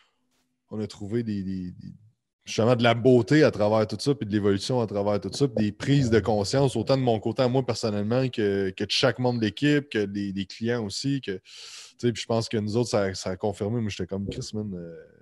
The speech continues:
tu sais, ça a confirmé que je serais, j'aimerais, malgré tout ce qui se passe, jamais j'aimerais, tu sais, j'aimerais, j'aimerais, c'est mon industrie préférée, là, tu sais, jamais je vais aller, ben pas je vais aller, jamais je vais aller vers d'autres choses, mais comme ça va toujours rester mon industrie principale parce que je tripe là-dessus, tu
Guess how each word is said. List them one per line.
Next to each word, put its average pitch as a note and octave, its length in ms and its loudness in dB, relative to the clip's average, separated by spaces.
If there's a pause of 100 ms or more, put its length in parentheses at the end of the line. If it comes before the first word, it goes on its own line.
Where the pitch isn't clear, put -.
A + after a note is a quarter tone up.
(200)
tu A#2+ 60 -20 (200)
sais, A2+ 100 -8
ça G#2+ 140 0
a G2+ 40 -2
confirmé A#2+ 440 2
que A#2 140 2
je G#2 100 0
serais, A2 280 -2
j'aimerais, A#2 480 0 (360)
malgré C#3+ 360 6
tout - 80 -6
ce - 80 -12
qui - 320 -4
se - 80 -14
passe, A#2+ 400 -2
jamais A#2 360 4
j'aimerais, G#2+ 320 -2
tu - 140 -16
sais, C3+ 120 2
j'aimerais, A#2 380 0 (520)
j'aimerais, B2 360 2
c'est - 140 2
mon C#3+ 180 8
industrie D3 400 6
préférée, A2 580 0
là, F#2 140 -8
tu - 60 -10
sais, B2+ 180 4
jamais B2 340 6
je A2+ 80 4
vais A2 80 6
aller, A2 400 4 (360)
ben F2 140 -2
pas D3 140 6
je A#2 80 4
vais A#2 60 6
aller, A2 340 6 (180)
jamais A2+ 320 2
je A2+ 60 4
vais G#2+ 60 4
aller G#2+ 120 2
vers G#2+ 160 4
d'autres G#2 180 2
choses, C#3 220 4
mais G#2+ 220 0
comme G2+ 160 0
ça A#2 100 2
va A2 80 2
toujours C#3 380 6
rester B2 240 2
mon A2 160 0
industrie G#2+ 320 -4
principale A#2 420 -2
parce G2+ 160 -6
que F#2+ 80 -14
je - 80 -10
tripe G2 220 -8
là-dessus, F#2+ 440 -8
tu G#2 220 -16